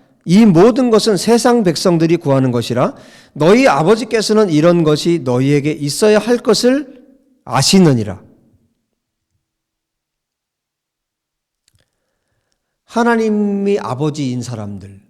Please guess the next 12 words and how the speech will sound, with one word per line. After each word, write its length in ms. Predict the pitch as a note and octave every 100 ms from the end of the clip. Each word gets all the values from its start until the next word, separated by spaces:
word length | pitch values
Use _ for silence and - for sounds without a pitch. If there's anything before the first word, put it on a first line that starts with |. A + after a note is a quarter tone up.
| _ _
하나님께서 680 | G3 G#3+ G3+ F#3+ F3+ E3+
아빠인 500 | E3+ B2 - F3 D3+
사람들은 800 | C#3 D3 B2+ B2 F#3+ D#3+ F#2+ - _ _ _ _ _ _ _ _
하나님께서 800 | - B3+ B3 G#3+ G#3+ - G#3+
우리의 360 | G3+ D3 D3 E3
모든 880 | C#3 C3 G3+ C4 C4 A#3 G#3+ - - -
형편과 720 | - - G3 F#3+ F3+ D#3+ D3+
처지를 600 | F3 D#3 D3 G3+ _ _ _ _ _
다 260 | - C#3
알고 340 | A2 C3 D#3 D3
계시다는 520 | B2 A2+ - A#2+ A2+
것을 680 | A2 A2 F#3 A#3 - _